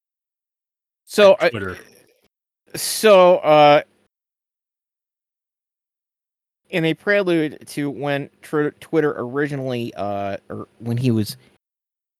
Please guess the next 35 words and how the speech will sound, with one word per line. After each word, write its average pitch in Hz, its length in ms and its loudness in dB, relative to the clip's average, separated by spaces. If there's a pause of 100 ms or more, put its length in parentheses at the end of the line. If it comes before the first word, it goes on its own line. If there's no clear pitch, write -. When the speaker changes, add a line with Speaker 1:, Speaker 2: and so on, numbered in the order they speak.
(320)
Speaker 1:
when 123 160 -2
he 143 120 2
was 131 120 0
originally 139 480 0
trying 127 380 -2
to 117 160 -4
get 104 260 -4 (100)
out 165 220 4
of 131 280 2
completing 190 500 0
the 120 80 -2
purchase 95 480 -10
of 95 140 -16
Twitter, 90 500 -12 (120)
uh, 98 320 -6
there 101 180 -8
was 110 240 -4
a 98 200 -6 (140)
diatribe 120 560 2
that 110 140 -10
he 113 180 -8
went 104 220 -8
on, 92 360 -8 (680)
uh, 98 280 -2 (100)
pulling 113 280 -2
up - 80 -8
multiple 110 540 -4
facts 107 400 -4
and 92 100 -6
figures, 107 460 -6 (160)
uh, 95 260 -6
to 101 120 -6
prove 143 300 0
his 101 160 -6
point. - 380 -10